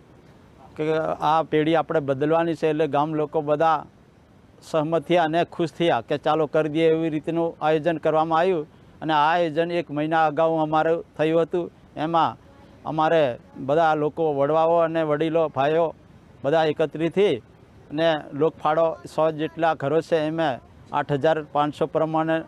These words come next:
લોકફાળો, ફંડ ફાળો ભેગો કર્યો છે. અને એ ફંડ ફાળામાંથી અમે જે અમારા દેવોની અલગ અલગ મૂર્તિઓ છે, એ સાગના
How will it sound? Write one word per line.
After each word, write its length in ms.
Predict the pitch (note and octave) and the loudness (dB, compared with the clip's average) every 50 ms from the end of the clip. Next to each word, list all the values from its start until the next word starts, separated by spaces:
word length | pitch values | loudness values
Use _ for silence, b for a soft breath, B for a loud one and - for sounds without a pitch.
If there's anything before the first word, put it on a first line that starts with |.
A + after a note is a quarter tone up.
| - - | -4 -2
લોકફાળો, 440 | D#3 D3+ - - - D3+ D#3 D#3+ | -2 -2 -2 -2 0 0 0 0
ફંડ 240 | D3 - D#3+ D#3+ D3 | -2 -2 -4 -4 -4
ફાળો 280 | - - D3 D3+ D#3 D3+ | -2 0 0 0 0 0
ભેગો 300 | B2+ B2+ B2 A#2+ D#3 D#3+ | -2 -4 -2 -2 -2 -2
કર્યો 300 | D3+ D#3+ D#3 D#3+ E3 E3 | -2 -2 0 0 0 0
છે. 200 | - - F3+ F3+ F3 - B B B B B B | 2 2 0 0 0 -2 B B B B B B
અને 140 | D3 D3+ E3 - - | -8 -8 -8 -6 -4
એ 180 | E3+ F#3 F#3+ D#3+ | -2 -2 0 0
ફંડ 240 | - E3+ E3+ D3+ | -2 -4 -4 -4
ફાળામાંથી 640 | C#3 C#3+ D3 D#3 D#3 D#3 D#3+ E3 D#3+ D3+ - E3+ E3+ | -2 0 0 2 2 2 0 0 -4 -2 0 0 2
અમે 340 | D#3 D3+ D#3+ F3+ F3 C3+ G#2+ - B B B B B B B - - | 2 2 2 0 0 0 -2 -4 B B B B B B B -8 -2
જે 120 | C3 E3+ | 0 2
અમારા 400 | E3 D3 D3+ D#3+ D#3+ D#3+ E3 E3 | 2 2 2 2 2 2 2 2
દેવોની 440 | D3 C#3+ D#3 D#3+ D#3+ D#3+ D#3+ E3+ E3+ | 2 2 2 2 2 2 0 -2 -4
અલગ 380 | E3 E3 D#3 D#3 E3 D#3 C#3+ | -4 -2 -2 -2 -2 0 -2
અલગ 280 | D#3+ D3 D#3+ E3+ D#3 C#3+ - | -4 -2 -2 -4 -4 -4 -6
મૂર્તિઓ 460 | D3 C#3 C#3+ C#3+ C3 - E3 E3+ E3+ | -6 -4 -4 -4 -4 -2 0 2 2
છે, 280 | D#3+ - F#3+ F3 B2+ A2+ - B B B B B | 2 2 2 0 0 -2 -6 B B B B B
એ 160 | D3 E3 E3+ D#3+ | -2 -2 -2 -2
સાગના 600 | - - D3+ D3+ C#3 D3 E3 E3+ E3+ E3+ D#3+ | -2 0 -2 0 0 -2 0 0 0 0 -2